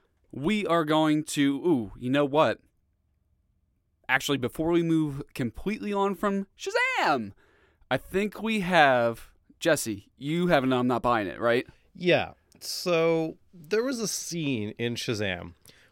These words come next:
Speaker 2: where Doctor Sivana is, or no, it wasn't even Doctor Sivana's fault. Shazam causes a bus to drive off of an overpass. And so then he shows up. As the bus falls off of the overpass,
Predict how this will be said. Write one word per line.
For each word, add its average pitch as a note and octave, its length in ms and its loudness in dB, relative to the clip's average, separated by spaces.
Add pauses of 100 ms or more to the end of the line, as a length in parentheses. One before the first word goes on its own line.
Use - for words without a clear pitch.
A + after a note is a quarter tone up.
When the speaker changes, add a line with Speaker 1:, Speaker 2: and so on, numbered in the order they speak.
Speaker 2:
where C3 380 4
Doctor D3 260 -2
Sivana C3+ 380 0
is, A2 160 -4 (200)
or B2+ 240 -2
no, A3+ 100 -4
it A3+ 40 0
wasn't F#3 200 0
even F#3 60 -4
Doctor F3+ 200 -2
Sivana's D#3+ 400 0
fault. G#2+ 180 -8
Shazam G3+ 500 0
causes D#3 340 -2
a C#3+ 60 2
bus C3 380 -4
to B2+ 100 -10
drive B2+ 380 -2
off A#2 260 -6
of A2 120 -12
an A2+ 120 -10
overpass. F#2+ 760 -6 (720)
And E3 340 0
so F#3+ 240 -2
then F3+ 200 2
he G#3 280 -8
shows G3+ 380 0
up. B2+ 240 2 (560)
As G#3 220 2
the A3 100 2
bus F3+ 300 0
falls G#3 500 -2 (140)
off A3+ 260 0
of F#3 120 -6
the D3+ 100 0
overpass, B2 720 0